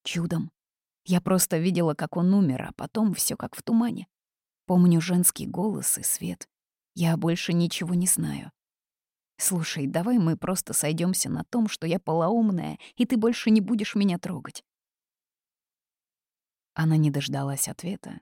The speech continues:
и, вскарабкавшись наверх, скрылась за занавеской, провожаемая полным вселенского недоумения взглядом Макса. Тот повернулся к бессмертному, и он удивительно безразлично пожал плечами.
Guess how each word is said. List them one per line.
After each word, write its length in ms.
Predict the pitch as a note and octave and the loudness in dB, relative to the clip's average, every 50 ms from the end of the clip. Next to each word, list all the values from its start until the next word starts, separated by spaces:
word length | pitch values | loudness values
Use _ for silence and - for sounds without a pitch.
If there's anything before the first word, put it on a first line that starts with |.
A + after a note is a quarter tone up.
| _ _ | _ _
и, 160 | - F#3 G#3 G3+ | -6 -6 -4 -4
вскарабкавшись 880 | - - - F3+ F3+ G3 F#3+ - - D#3+ C#3 - - - C3+ - - | -4 -6 -4 -6 -6 -6 -8 -6 -6 -8 -6 -6 -8 -6 -6 -4 -4
наверх, 460 | C#3+ C#3 C#3+ E3 G#3 A3+ A3 - - _ _ _ _ _ _ | -4 -4 -4 -6 -8 -8 -10 -14 -18 _ _ _ _ _ _
скрылась 540 | - - - F#3+ G3+ A3 A3 G#3+ G3 F3+ - | -10 -6 -2 0 2 4 4 4 2 2 0
за 120 | - D#3+ | -2 -2
занавеской, 720 | E3 E3 E3+ F3 F3 F3 F#3+ G3+ G3 - - - - - - | -2 0 0 0 0 -2 -2 -4 -4 -6 -8 -10 -14 -16 -12
провожаемая 760 | - D3+ D3 D3 E3 E3+ G3 G#3 G3+ F#3+ F3+ E3+ D#3+ D#3 D3+ - _ - | -8 -6 -2 -2 -2 0 0 0 0 0 -2 -2 -2 -4 -4 -8 _ -10
полным 420 | A3+ A3+ B3 A#3 G#3 F#3+ F#3+ E3+ | -8 -6 -4 -4 -2 -2 -2 -2
вселенского 640 | - - - - D#3+ F3+ F#3+ G3 - - E3+ D#3+ D3+ | -4 -4 -4 -4 -2 -2 -2 -2 -4 -4 -4 -2 0
недоумения 680 | D3+ C#3+ C#3 C3+ C#3 C#3+ C#3+ D3 D3+ D#3 D3 C#3+ C3+ B2 | 0 0 0 0 0 0 0 0 0 -2 -2 -4 -6 -4
взглядом 520 | B2+ C#3 - C#3+ C#3+ C#3 C3+ C#3 C3+ C3 B2 | -2 -2 -2 -2 -4 -8 -8 -8 -6 -6 -6
Макса. 400 | B2+ - - - - - - - _ _ _ _ _ _ _ _ _ _ _ _ _ _ _ _ _ _ _ - | -6 -8 -8 -8 -8 -8 -8 -10 _ _ _ _ _ _ _ _ _ _ _ _ _ _ _ _ _ _ _ -10
Тот 200 | D3+ C#3+ - - | -10 -8 -6 -6
повернулся 680 | - C#3 C3+ C#3+ C#3+ C#3+ C#3+ C3+ C#3+ D3 - - - | -6 -4 -2 -2 0 0 0 0 0 0 -2 -2 -4
к 80 | - - | -6 -6
бессмертному, 720 | - C3 - - - F3+ G#3+ - - - - - - - _ _ _ - | -6 -4 -4 -2 -2 -4 -6 -6 -10 -12 -12 -12 -14 -14 _ _ _ 0
и 80 | E3+ | 4
он 140 | F3+ G#3 G#3+ | 6 6 6
удивительно 600 | G#3 G3 F#3+ G3 G#3 A#3 - - B3+ A#3 A3+ A3 G#3 | 6 4 0 -2 -4 -6 -8 -6 -4 0 0 0 0
безразлично 800 | F#3+ G3+ G3+ G3 F#3 F3 E3+ F3+ F3+ A3 - - - G3 F3 | 0 -2 -2 -2 -2 -2 -2 -2 -4 -6 -6 -4 -4 -4 -4
пожал 360 | - E3 D#3+ D#3 D#3 D3+ D3 | -4 -4 -4 -4 -4 -6 -6
плечами. 560 | C#3 - - C#3+ - - - - - - - | -8 -10 -12 -10 -10 -10 -10 -10 -12 -14 -16